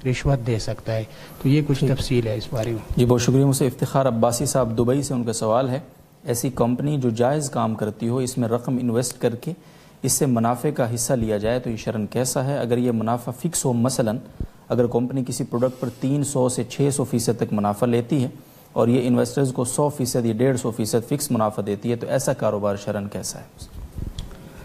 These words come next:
Speaker 1: یہ اس میں، یہ پہلا سوال جو اصولی سوال ہے، اس کا جواب تو یہ ہے کہ کسی بھی کمپنی میں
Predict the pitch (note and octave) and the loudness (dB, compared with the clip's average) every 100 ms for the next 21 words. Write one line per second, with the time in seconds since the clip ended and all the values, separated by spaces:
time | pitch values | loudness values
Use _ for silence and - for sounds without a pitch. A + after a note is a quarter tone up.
0 | - D#3+ - E3 F3+ - C#3+ C3+ D#3+ F3+ | -14 -14 -4 -4 -4 0 4 6 6 6
1 | F3+ A3+ - - - E3+ E3 E3+ - - | 4 0 -2 -2 2 4 4 2 -4 -8
2 | D#3+ D3+ D#3 D3+ - D3+ D#3+ D3+ D#3 D3+ | 0 2 2 0 0 2 2 2 2 2
3 | D3 D3 C3+ - C#3+ D#3 - C3 C3+ C3+ | 2 2 2 2 2 2 2 0 -2 -4
4 | D#3 C#3+ - C#3 C3+ C#3 C#3 C3+ C3+ C3+ | -8 -10 -10 -6 -4 -6 -6 -6 -6 -6
5 | C#3 C3+ C#3 D#3 D3 - B2 - D3 C#3 | -6 -8 -4 0 0 0 -2 2 4 4
6 | A#2+ | 4